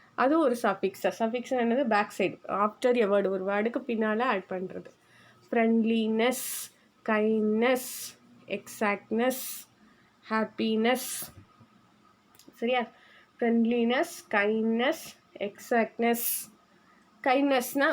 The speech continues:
இரக்கமா இருக்குன்றது என்னது? உணர தான் முடியாது, ஒரு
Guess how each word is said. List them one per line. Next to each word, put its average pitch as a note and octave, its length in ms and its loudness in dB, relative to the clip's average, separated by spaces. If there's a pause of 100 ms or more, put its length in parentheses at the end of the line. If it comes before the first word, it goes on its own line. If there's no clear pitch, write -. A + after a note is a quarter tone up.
(200)
இரக்கமா C#4+ 440 4
இருக்குன்றது B3 480 2
என்னது? B3 240 2 (400)
உணர C#4 360 4
தான் C4+ 160 4
முடியாது, G3+ 400 2 (100)
ஒரு B3 140 2